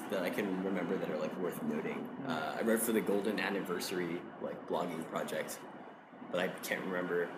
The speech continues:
Speaker 1: if I had any, like, real big editorial things with the editor. That was Jeff Tebbets, the editor.
Speaker 2: I was, like, this is tangentially related, but to your point about, like, obsessing over grammar and, and English, like, that's another thing that I sort of consider, like,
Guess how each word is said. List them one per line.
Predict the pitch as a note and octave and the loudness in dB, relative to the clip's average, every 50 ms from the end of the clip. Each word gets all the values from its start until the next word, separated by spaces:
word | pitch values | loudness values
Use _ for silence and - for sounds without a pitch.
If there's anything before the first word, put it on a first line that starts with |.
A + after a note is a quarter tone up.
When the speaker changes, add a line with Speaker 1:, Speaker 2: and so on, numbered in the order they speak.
| - - F2 | -8 -2 -2
Speaker 1:
if | F#2+ F#2+ | 0 0
I | G2 | 2
had | G2+ G2 F2+ F#2 | 2 2 2 2
any, | F2+ F2 E2 D#2+ | 2 0 0 0
like, | D#2 D#2 - - - - - - | 0 0 -2 -2 -6 -10 -8 -4
real | G#2 F#2+ F#2 F2 | -2 0 0 0
big | E2 F2+ D#2+ D2+ D#2 E2 - - - - - - - | 0 0 -2 -2 -2 -4 -6 -8 -10 -10 -10 -8 -6
editorial | F2 D#2 D#2 - - - D#2+ D#2+ C#2+ - D#2 | -4 -4 -4 -4 -4 -2 -2 0 0 0 -2
things | - - - - - - - - | -2 -4 -4 -6 -6 -8 -8 -8
with | - - - | -6 -6 -6
the | - - - | -6 -4 -4
editor. | G1+ - - - - - | -4 -4 -4 -6 -4 -4
That | C#2 - | -4 -4
was | - - | -4 -4
Jeff | - - - - | -2 -2 -2 -2
Tebbets, | - - - - D#2 - - - E2+ | -2 -4 -2 -2 -2 -4 -4 -4 -4
the | E2+ | -2
editor. | F2 F2 - - - - - - - - - - - | -2 -2 -2 -2 -4 -4 -4 -4 -4 -4 -4 -2 4
Speaker 2:
I | C3 | 6
was, | D3+ E3 E3 | 8 10 10
like, | E3+ E3 E3+ - - - - - | 10 8 8 4 0 -2 0 0
this | D3+ - - | 0 2 2
is | F3 D3+ - | 2 0 0
tangentially | - - - D3 C3 - B2+ B2 B2+ C3 C3+ C3+ C3 | -2 0 2 2 4 6 6 6 8 8 6 6 6
related, | C#3 C3+ C#3 C#3+ C#3+ D3+ C#3+ - - - - - | 8 8 10 10 10 10 8 6 0 -2 2 6
but | B2+ A#2 A2 - - | 6 6 6 4 4
to | - | 6
your | C3+ B2+ | 6 6
point | B2+ C#3 C3 B2 | 6 6 6 6
about, | A#2+ A#2+ A#2 A2+ | 8 8 8 8
like, | A#2 A2+ A2+ - - - E3 | 8 6 6 4 0 0 0
obsessing | E3+ - - D3 C3+ - D3 | 0 4 4 4 6 6 4
over | C#3 B2+ C3 | 6 6 6
grammar | - - C3 B2+ B2+ C3 C#3 D3 D3+ - - - - - - - | 6 6 6 6 8 8 6 6 4 0 -4 -4 -4 -6 -2 0
and, | A#2 A#2+ A#2 G#2+ - - | 0 2 2 0 -2 -2
and | A#2+ B2 A#2+ | 0 2 2
English, | A#2 B2+ C3+ C#3+ D3 D3 D3 A#2+ | 4 6 8 10 10 10 8 8
like, | C3 A#2+ A#2 A#2+ | 6 6 6 8
that's | C3+ B2+ B2 D3 | 6 6 8 8
another | C3+ C3 C3 C3+ | 8 8 8 8
thing | C3+ D3 C#3+ | 6 6 4
that | C3+ C3 | 8 8
I | B2 | 8
sort | A#2 - - C#3 A#2+ | 8 8 6 4 4
of | A2+ | 4
consider, | A#2+ B2 A#2+ - B2+ A#2+ A#2+ A#2+ | 2 0 2 4 6 6 8 8
like, | A#2 A2+ A2 G#2+ G#2+ | 8 8 8 6 4